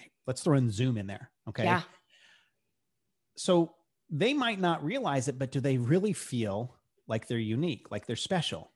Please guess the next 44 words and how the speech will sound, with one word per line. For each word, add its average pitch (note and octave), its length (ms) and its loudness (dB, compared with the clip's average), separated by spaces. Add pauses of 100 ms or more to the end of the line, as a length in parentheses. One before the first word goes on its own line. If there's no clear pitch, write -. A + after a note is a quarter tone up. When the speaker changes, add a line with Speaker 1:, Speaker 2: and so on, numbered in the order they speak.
(760)
Speaker 1:
Because B2+ 380 0
you're C#3 140 2
doing C3 380 2
it A#2+ 120 -4 (520)
with A#2+ 180 -6
intention G#2+ 580 -4
by G#2+ 140 -6
design. G#2+ 600 -6 (840)
If C#3 160 -4
you C#3+ 100 0
can C#3 160 0
send E3 280 2
them D3 160 2
to A#2 80 2
one G2+ 200 -4
place, G#2+ 320 -4
now A2+ 80 -2
the G#2+ 100 -4
communication B2 760 -2
is G#2 120 -4
done G2 240 -6
there, F#2+ 260 -6
all A#2+ 140 -4
the A2 80 -8
special - 420 -6
stuff - 320 -4
is C3 140 -2
done A2 180 -2
right G#2+ 220 -6
there. A2+ 200 -4 (280)
You're D3 100 -2
not F3 140 -4
having E3 320 -4
them A2 120 -4
chase - 600 -8 (760)
their A2 100 -10
tail - 440 -8 (280)
to - 80 -6
go C#3 120 0
all A#2+ 120 -2
over E3+ 160 0
the B2+ 60 -4
place. A#2 300 -8
Now, F3 180 0